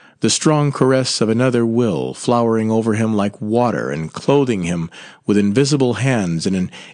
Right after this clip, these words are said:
impalpable garment. So he dressed himself almost mechanically and walked downstairs,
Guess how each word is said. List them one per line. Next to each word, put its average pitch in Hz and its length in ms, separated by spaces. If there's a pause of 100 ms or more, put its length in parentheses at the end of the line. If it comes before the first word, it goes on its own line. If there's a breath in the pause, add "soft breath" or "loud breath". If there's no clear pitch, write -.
impalpable 139 800
garment. 95 680 (1400 soft breath)
So - 220
he 147 80
dressed 135 340
himself 80 600 (360 soft breath)
almost 139 400
mechanically 120 840 (240)
and 92 140
walked 104 300
downstairs, 92 1000